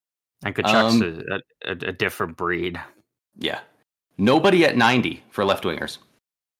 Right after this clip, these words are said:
Speaker 2: We're going down
Speaker 1: Really?
Speaker 2: to eighty-nine here. Uh,
Speaker 1: Okay.
Speaker 2: one, two, three, four. Okay, and perfect. And the entire rest of the top ten is all tied. Uh,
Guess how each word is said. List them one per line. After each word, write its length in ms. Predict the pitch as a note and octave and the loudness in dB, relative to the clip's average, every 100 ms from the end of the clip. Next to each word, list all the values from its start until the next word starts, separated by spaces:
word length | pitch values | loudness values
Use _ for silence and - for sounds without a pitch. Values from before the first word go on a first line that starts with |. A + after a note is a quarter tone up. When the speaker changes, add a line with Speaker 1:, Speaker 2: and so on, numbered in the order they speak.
| _ _ _ | _ _ _
Speaker 2:
We're 120 | G2 | -6
going 160 | F2+ G#2 | -2 2
down 120 | G#2 G2+ | 2 2
Speaker 1:
Really? 120 | G#2+ | 2
Speaker 2:
to 60 | |
eighty-nine 380 | G#2+ G2 F#2+ G2 | 0 0 -2 -4
here. 200 | E2 E2 - _ _ _ _ _ _ - | -6 -6 -8 _ _ _ _ _ _ -8
Uh, 640 | F2+ F#2 F#2 F#2+ G2 G2 E2 | -4 0 2 2 2 2 -2
Speaker 1:
Okay. 100 | E2 | -6
Speaker 2:
one, 240 | G#2 A2+ | -2 -2
two, 240 | A#2 A#2 A2 | 0 -2 -2
three, 220 | - A2 | -2 -6
four. 500 | G#2+ G2+ G#2+ A2 G#2+ - _ _ _ _ _ _ _ _ - | -4 -2 0 0 -2 -10 _ _ _ _ _ _ _ _ -4
Okay, 360 | A#2+ A#2+ E2 | -2 0 -2
and 180 | - F#2 | -2 -6
perfect. 380 | - A2+ D#2+ - - | -4 -4 -6 -10 -4
And 220 | F#2+ F#2 | -2 -2
the 400 | F2 F#2 F#2 F#2+ | 0 2 2 0
entire 680 | A2 G#2 - G2+ G2+ G2 F#2+ | 0 -2 0 2 4 2 0
rest 220 | F#2+ G2+ | -2 -4
of 60 | G2 | -2
the 80 | F2 | -2
top 260 | G#2 F#2+ - | 0 0 0
ten 220 | G2+ E2 | -2 -2
is 100 | D#2+ | 0
all 420 | F2+ E2+ D#2+ - _ _ _ _ _ _ | 0 2 -2 -8 _ _ _ _ _ _
tied. 320 | - E2 - - _ _ _ _ _ _ _ _ _ _ _ _ _ _ _ _ | -4 -2 -4 -18 _ _ _ _ _ _ _ _ _ _ _ _ _ _ _ _
Uh, 720 | F2+ F2 E2+ E2+ E2 E2 E2 | -4 0 0 0 0 -2 -4